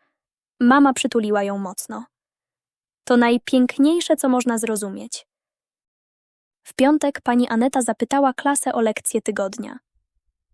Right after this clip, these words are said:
„Ja się nauczyłam, że można być dla kogoś miłym, nawet jeśli nie zostaniemy najlepszymi przyjaciółkami”, powiedziała Livia.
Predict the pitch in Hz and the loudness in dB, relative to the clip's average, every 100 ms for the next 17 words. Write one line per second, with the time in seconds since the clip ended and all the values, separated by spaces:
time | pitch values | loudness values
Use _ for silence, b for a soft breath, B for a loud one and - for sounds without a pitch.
0 | _ _ _ _ 233 302 330 247 226 - | _ _ _ _ 0 2 2 2 0 0
1 | 302 247 220 220 - 226 226 262 262 240 | 2 2 0 -4 -6 -2 0 2 2 0
2 | 226 226 - 214 220 220 226 226 214 - | 0 -2 -6 -2 -2 0 -2 -2 -4 -2
3 | 220 214 196 214 254 - _ _ _ _ | 0 0 -2 -6 -8 -10 _ _ _ _
4 | 226 247 277 262 254 269 254 277 277 269 | 2 4 2 2 -2 2 2 4 2 0
5 | 277 277 277 269 262 269 - 254 254 - | 0 2 4 2 2 0 0 0 0 0
6 | 247 226 233 - 196 190 247 _ _ _ | -2 -2 -4 -4 -8 -8 -14 _ _ _
7 | _ _ _ 226 214 202 202 202 196 196 | _ _ _ -4 -2 -2 -2 -2 -6 -12
8 | 208 | -16